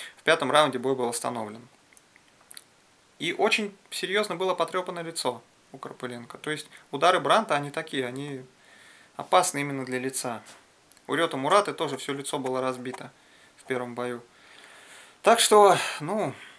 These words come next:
конечно, мы болеем за Жанибека, конечно, надо, чтоб он победил. Постоянно наши бойцы доходят до вот этого уровня, не могут его пройти. Вспомним прекрасно, Максим Дадышев,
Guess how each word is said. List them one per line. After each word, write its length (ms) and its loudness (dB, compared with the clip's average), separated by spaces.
конечно, 420 2
мы 60 0
болеем 300 4
за 120 -2
Жанибека, 500 0
конечно, 340 0
надо, 180 2
чтоб 240 -2
он 100 -4
победил. 640 -4
Постоянно 520 4
наши 260 4
бойцы 340 4
доходят 400 2
до 80 -2
вот 160 -2
этого 260 -2
уровня, 520 4
не 160 -6
могут 400 -2
его 160 -6
пройти. 440 -4
Вспомним 420 -6
прекрасно, 420 -6
Максим 380 -2
Дадышев, 500 0